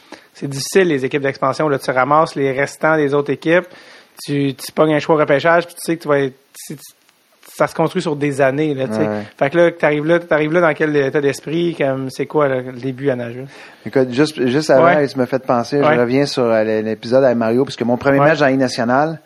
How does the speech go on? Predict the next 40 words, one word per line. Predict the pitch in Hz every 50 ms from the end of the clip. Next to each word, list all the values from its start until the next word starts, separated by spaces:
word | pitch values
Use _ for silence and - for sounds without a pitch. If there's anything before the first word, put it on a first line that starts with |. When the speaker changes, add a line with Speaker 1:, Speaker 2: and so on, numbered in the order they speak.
| _ _ _ _ _ _ _ _ _ _ _ _ _ _
Speaker 2:
c'était | - - 120 113 - 135 131 139 135 131 - -
le | 123 117
retour | 117 123 120 - 151 151
du | 139 -
Canadien | - 135 123 123 120 113 117 131 139 139 147 151 143 _ _ _ _ _ _ _ _ _ _ -
au | - 147 151
Colorado | - 151 139 131 123 120 117 127 139 156 156 _ _ _ -
Speaker 1:
Ok. | 127 123 - 156 160 - _ -
Speaker 2:
après | - 123 - 127 131
l'échange | 131 117 - 139 127 127 117 107 101 - - -
Speaker 1:
Oh. | 131 147 170 180 175 151
Speaker 2:
contre | 131 131 127
Patrick | 131 117 - 127 117 -
Roy. | 110 110 110 104 - _ -
Speaker 1:
Ah. | 131 123 120 117 120 - -
Speaker 2:
Fait | 123
que | 117 -
ça, | 180
c'est | 170 - -
mon | 156 151 139
premier | 123 143 156 165 170
match | 165 170 185 - -
qui | - 156
est | 143
passé | 143 135 135 131 - 160 160 147
assez, | 139 135 - 175 175 170 160 151 139
euh, | 127 - 359 - -
Speaker 1:
<laughs> | - 381 359 -
Speaker 2:
assez | 151 160 156 - 226 220
sous | - 202 202
silence | 170 - - 151 147 170 185 196 214 214 185
Speaker 1:
C'est | 202 180 165 180
Speaker 2:
et |
Speaker 1:
ça. | 170 196
Speaker 2:
assez | 180 180 - - 208 214
discrètement. | 170 160 151 - - 165 156 160 151 - 156 160 190 190 - - - - - - 156 -
Mais | - 131 139
je | 135
me | 147 143
souviens, | 135 - 151 143 143 156 175 190 196 190